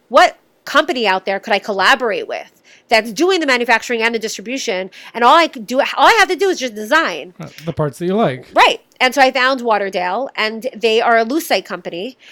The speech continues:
Speaker 1: And so I started, I did a collaboration with them, and thank God it's been really successful. I co-, I then collaborated with a placemat company, Altoona, and I design for
Speaker 2: Mm.
Speaker 1: them. They manufacture
Speaker 2: I think
Speaker 1: for me.
Speaker 2: that was the connection with my wife, 'cause she's doing a lot of their graphic design.
Speaker 1: Oh, yeah?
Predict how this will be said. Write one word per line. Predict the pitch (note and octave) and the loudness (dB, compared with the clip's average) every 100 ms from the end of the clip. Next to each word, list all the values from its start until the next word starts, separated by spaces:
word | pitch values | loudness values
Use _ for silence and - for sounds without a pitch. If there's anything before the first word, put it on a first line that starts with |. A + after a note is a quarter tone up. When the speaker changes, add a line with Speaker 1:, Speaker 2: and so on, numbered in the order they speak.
| - | -18
Speaker 1:
And | - G#3+ | -12 -4
so | A#3 | 0
I | A3 | 0
started, | A3+ G#3+ A#3+ B3 | 0 -2 -2 -2
I | G#3 | -4
did | G#3 G#3 | -4 -4
a | |
collaboration | G#3 G#3+ G#3 G#3+ F#3 G3 | -2 -2 -2 -4 -6 -8
with | F#3 | -10
them, | E3 F3+ B3+ - - _ | -8 -8 -8 -14 -20 _
and | G#3 G#3 | -4 -2
thank | G#3 G#3+ | -4 0
God | G3+ G3 | 0 0
it's | A3 | -4
been | - G3 F#3+ | -6 -8 -6
really | F#3+ | -8
successful. | G3+ C4 G#3 F3 - F#3+ A#3 | -8 -8 -6 -6 -4 -6 -4
I | A3 | -6
co-, | G#3+ - - | -6 -6 -4
I | A3 G#3+ G3+ F#3+ | 0 0 -2 -4
then | G#3 A3 | -4 -4
collaborated | G#3 A#3 G#3 A3 G#3 G3+ | -2 -2 0 -2 -2 -4
with | G3+ | -6
a | |
placemat | G3 C#4 D4 - G3+ | -8 -6 -6 -6 -6
company, | G#3 F#3+ G3+ | -8 -8 -6
Altoona, | F#3 F#3+ B3 G#3+ A3 D4 _ - _ - | -6 -6 -8 -2 -2 -4 _ -20 _ -4
and | A3 | 0
I | G#3 | 0
design | A3 A3+ G#3+ | 0 -2 -2
for | A#3 B3+ | -2 0
Speaker 2:
Mm. | |
Speaker 1:
them. | A3 A#3+ C4 | 0 0 -4
They | G3+ | -8
manufacture | G3 F3+ G#3 E4+ - G#3 | -6 -4 2 0 0 -6
Speaker 2:
I | |
think | G#3 | -4
Speaker 1:
for | |
me. | F#3+ | -4
Speaker 2:
that | D#3+ | 0
was | E3 | 2
the | E3 | 0
connection | - D#3+ C#3+ D3+ | 0 -2 -2 -4
with | C#3+ | -2
my | D3 | -2
wife, | C#3+ C#3+ B2 | 0 0 -2
'cause | C#3 | -8
she's | - C#3+ | -8 -8
doing | C3+ C#3 C#3 | -4 -4 -4
a | D3 | -4
lot | C#3 C#3 | -4 -2
of | |
their | C3 | -2
graphic | C3 B2+ C#3 | -4 -6 -6
design. | C3 C3 C3+ C3 C3 | -8 -8 -8 -6 2
Speaker 1:
Oh, | D#4 C#4+ B3+ | 6 6 6
yeah? | B3 D#4 | 4 2